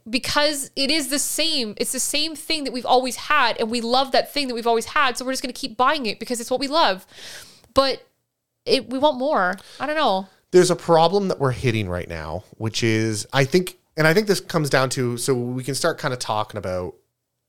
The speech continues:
Speaker 2: does the game stick to its roots,
Speaker 1: Mm-hmm.
Speaker 2: and does it, should it be put down? Should it be old lassied? Um, or at least go into, I, I usually like to say a game franchise shouldn't die.
Speaker 1: It should just be
Speaker 2: It,
Speaker 1: retired.
Speaker 2: it should slumber
Speaker 1: Yeah,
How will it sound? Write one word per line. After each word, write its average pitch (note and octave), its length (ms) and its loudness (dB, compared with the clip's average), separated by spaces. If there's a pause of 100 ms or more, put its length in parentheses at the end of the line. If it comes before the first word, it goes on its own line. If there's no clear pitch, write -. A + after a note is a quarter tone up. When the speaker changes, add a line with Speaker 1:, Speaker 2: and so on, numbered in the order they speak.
(120)
Speaker 2:
does B2 240 2
the A#2+ 100 -4
game G#2+ 260 -4
stick - 260 -8
to G#2 100 -6
its F#2+ 140 -8
roots, F#2 420 -4
Speaker 1:
Mm-hmm. - 140 -12
Speaker 2:
and F#2 380 -8
does G#2+ 200 0
it, A2+ 160 -6
should - 240 -6
it - 80 -6
be G#2 80 -8
put - 240 -10
down? G2 400 -8
Should G2 180 -8
it F#2+ 60 -18
be G#2 140 -6
old G2+ 200 -2
lassied? G2+ 500 -6 (440)
Um, F#2+ 480 -2
or A#2 120 -2
at A2 60 -6
least C3+ 220 -2
go A#2+ 140 -4
into, G#2+ 460 -6 (100)
I, D#3+ 240 2
I - 20 2
usually G3+ 300 0
like E3 60 -8
to - 60 -8
say D3 140 2
a - 20 2
game C3 320 -2
franchise A2+ 440 -2
shouldn't G#2+ 340 -6
die. G2+ 420 -4 (180)
Speaker 1:
It C#4+ 80 -8
should E4+ 100 -6
just F4+ 80 -6
be F4+ 80 0
Speaker 2:
It, E4+ 40 0
Speaker 1:
retired. G3+ 440 -2
Speaker 2:
it F#3+ 60 0
should D3+ 320 -4
slumber C#3 720 2
Speaker 1:
Yeah, B3+ 280 0